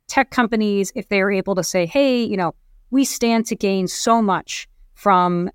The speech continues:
the deployment of these first reactors that we're actually to take, we're, we're able to take a lot of those costs off of ratepayers for the first reactors," I think that that is a really workable model that benefits everyone, because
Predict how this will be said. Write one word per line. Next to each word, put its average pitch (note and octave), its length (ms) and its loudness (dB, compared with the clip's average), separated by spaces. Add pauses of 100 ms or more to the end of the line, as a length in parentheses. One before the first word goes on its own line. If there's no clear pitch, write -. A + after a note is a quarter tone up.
the F3+ 260 0
deployment F#3 600 -2
of F#3 100 -2
these F3 180 -2
first - 280 -4
reactors F#3 580 0
that - 140 -2
we're G3+ 160 -2
actually G#3 320 0
to E3+ 80 -2
take, - 480 -4
we're, A3 280 -2
we're A3+ 200 0
able B3 200 4
to G3 80 2
take - 280 -2
a G#3+ 60 -2
lot F#3+ 160 2
of G3 80 0
those F3+ 180 0
costs F#3+ 480 -6
off G3+ 240 -2
of F3 120 0
ratepayers G#3+ 600 0
for F#3+ 140 -6
the F3+ 60 -2
first F#3 300 -6
reactors," F#3 540 -2 (320)
I G3 100 0
think A3 260 -2
that - 160 -6
that F#3+ 340 4
is F3 420 0 (120)
a F3+ 60 0
really F#3+ 520 2
workable F3+ 380 0
model D#3+ 340 2
that D3+ 180 0
benefits D#3 400 -2
everyone, C#3+ 460 -4
because D#3+ 400 -4